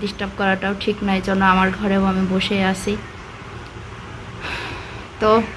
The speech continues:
তিশা ভাবি থাকলে তো আর কি মাচার উপরে যাইতাম, বসতাম, এখন এই জিনিসটাও আর নাই। তো যাই হোক, একা একা যেভাবে দিনটা যায়, এভাবেই আমি আর কি সব কিছু এতেই মানিয়ে নিচ্ছি।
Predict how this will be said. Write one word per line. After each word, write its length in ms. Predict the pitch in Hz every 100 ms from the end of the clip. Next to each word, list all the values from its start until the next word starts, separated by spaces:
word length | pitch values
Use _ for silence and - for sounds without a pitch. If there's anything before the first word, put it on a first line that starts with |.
| -
তিশা 240 | 247 247 247
ভাবি 180 | 247 247 247
থাকলে 240 | 220 233 220
তো 40 | 220 214
আর 60 | 214
কি 80 | 220
মাচার 260 | 202 208 208 196
উপরে 220 | 196 196 196
যাইতাম, 340 | 196 190 196 196
বসতাম, 380 | 185 196 - 196 202 - - - - 180
এখন 180 | 180 220 202
এই 40 | 190
জিনিসটাও 480 | 190 196 - 190 190 185
আর 60 | 185
নাই। 140 | 185 226 247 - - - - - - - -
তো 60 | 302 285
যাই 120 | 294
হোক, 140 | 277 277 233
একা 140 | 240 240
একা 140 | 233 220
যেভাবে 360 | 208 220 214 214 202
দিনটা 260 | 202 196 196 196
যায়, 180 | 196 208 - - -
এভাবেই 400 | 196 202 190 190 190
আমি 120 | 180 180 - - - - - - - - - - - - -
আর 60 | 208 214
কি 100 | 233 226 - - - - - -
সব 120 | 226 -
কিছু 200 | 220 208 196 -
এতেই 300 | 208 202 202 196 196
মানিয়ে 300 | 190 190 190
নিচ্ছি। 340 | 190 190 -